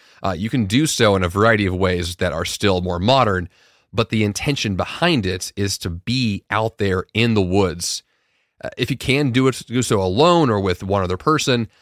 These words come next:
uh, you don't need to go with a large group. I would say a smaller group or solo is best here, but enough for you to be able to say, you have the chance to experience this, the chance to clear your mind, the chance to focus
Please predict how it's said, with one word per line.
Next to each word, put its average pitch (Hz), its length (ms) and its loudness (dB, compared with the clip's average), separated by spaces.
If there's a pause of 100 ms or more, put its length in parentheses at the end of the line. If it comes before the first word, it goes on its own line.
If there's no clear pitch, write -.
(180)
uh, 95 120 -6 (260)
you 131 120 2
don't 135 140 2
need 123 160 2
to 117 60 0
go 110 280 4
with 101 100 2
a 104 40 -2
large 92 360 0
group. 71 440 -10
I 113 100 -2
would 120 120 0
say 104 120 0
a 98 60 -2
smaller 117 520 4
group 101 320 0
or 95 180 -2
solo 98 520 2
is 82 180 -6
best 85 420 -4
here, - 200 -14 (1000)
but 127 120 6
enough 123 360 6
for 120 120 0
you 107 200 2
to 101 60 0
be 95 180 2
able 92 140 0
to - 120 -8
say, 90 480 0 (560)
you 123 100 0
have 151 220 -2
the 139 80 0
chance - 680 -4 (280)
to 117 240 -2
experience 156 560 -4
this, - 480 -14 (640)
the 104 60 -2
chance 156 340 -2
to 120 80 -6
clear 143 240 0
your 135 120 2
mind, 117 320 2
the 87 60 -6
chance 127 360 -4
to 110 100 -2
focus 131 520 0